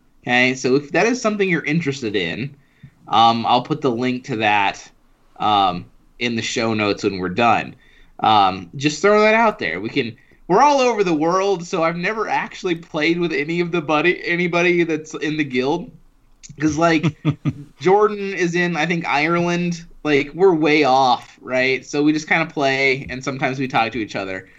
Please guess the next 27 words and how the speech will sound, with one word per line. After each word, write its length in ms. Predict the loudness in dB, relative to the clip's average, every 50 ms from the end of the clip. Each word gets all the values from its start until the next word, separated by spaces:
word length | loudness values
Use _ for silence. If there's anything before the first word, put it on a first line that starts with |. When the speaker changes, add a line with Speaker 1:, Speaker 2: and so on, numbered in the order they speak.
| -20 _ _ _ _ -8
Speaker 1:
But, 300 | -2 0 2 2 2 -2
you 60 | -2 -2
know, 160 | 0 0 0
the 80 | 0 -2
more 180 | -2 -2 0
people, 260 | 0 0 -2 -2 -2 -6
the 80 | -6
better. 420 | -8 -8 -8 -8 -8 -10 -14 -20 -20 -20 -20 -20 _ _ _ _ _
So, 500 | -12 -6 -2 -2 0 0 0 0 -2 -4 -4
so 180 | -2 -2 0
do 220 | 2 4 4 4 4
that, 460 | 4 4 2 2 2 0 -2 -6 -18 -20 _ _ _ _ _ _ _ _ _ _ -10 -4
um, 440 | 0 0 0 0 -2 -4 -10 -8 -6
if 240 | -6 -6 -6 -4 -4
you, 280 | 0 0 0 0 0 -2
if 180 | -4 -4 -4
you 120 | -2 -2 0
are 100 | 0 0
into 320 | -2 -2 -2 0 0 0
gaming. 600 | 0 0 -2 -2 -2 -4 -4 -4 -4 -4 -6 -8 -10 -16 _ -8
The 140 | -2 -2 -2
second 460 | 0 2 2 2 2 2 2 0 0
thing 220 | 0 -2 -2 -2 -2
is 120 | -4 -4
also 440 | -2 0 2 2 2 2 2 2 2
gaming 400 | 2 0 -2 -4 -2 -4 -4 -2
related. 600 | -2 -2 -4 -2 -2 0 2 2 2 2 0 -4